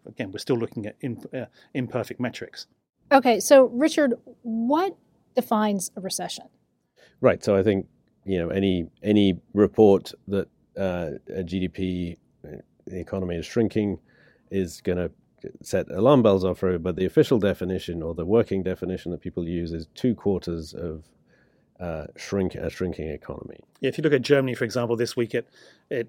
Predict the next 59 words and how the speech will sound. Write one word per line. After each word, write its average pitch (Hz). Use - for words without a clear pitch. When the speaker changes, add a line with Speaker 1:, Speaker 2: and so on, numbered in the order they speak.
Speaker 1:
announced 120
that 117
its 107
second 120
quarter, 113
it 113
shrank 123
by, 117
uh, 160
nought 127
point 139
one, 139
nought 139
point 135
two 135
percentage 127
points. 135
So 127
really 143
right 131
on 117
the 107
cusp, -
but 139
that 147
really 139
looks 120
bad. 131
A, 160
Germany 131
is 113
meant 120
to 113
be 113
the 113
sort 120
of 113
the -
power 127
engine 110
of 104
Europe's 113
economy. 123
Speaker 2:
Yeah. 190
Speaker 1:
So -
you, 135
you 139
may 151
think, 135
"Okay, 127
six -
months 127
is 120
what 123
we 117
really 113
care 143
about," 113
but -